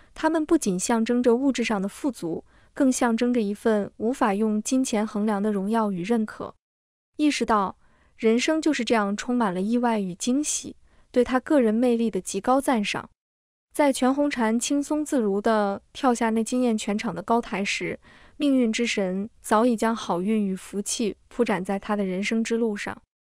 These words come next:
看着他接连收到如此重磅的礼物，谁又能不为他感到由衷的高兴与嫉妒呢？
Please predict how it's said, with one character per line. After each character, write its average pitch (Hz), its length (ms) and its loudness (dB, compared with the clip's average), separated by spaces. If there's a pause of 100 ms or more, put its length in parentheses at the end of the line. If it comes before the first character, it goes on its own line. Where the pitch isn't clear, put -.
(260)
看 294 240 0
着 254 80 4
他 277 180 0
接 311 280 2
连 262 180 4
收 294 180 2
到 262 200 4
如 226 180 0
此 - 180 -4
重 240 240 0
磅 233 220 2
的 220 80 0
礼 196 180 -2
物， 196 360 -2 (400)
谁 - 260 4
又 302 140 4
能 240 180 2
不 233 160 0
为 240 180 4
他 233 200 -4
感 196 180 -2
到 196 160 0
由 202 180 0
衷 262 180 0
的 254 100 0
高 240 200 2
兴 240 260 0
与 180 100 -2
嫉 196 220 -8
妒 247 200 0
呢？ 214 220 -4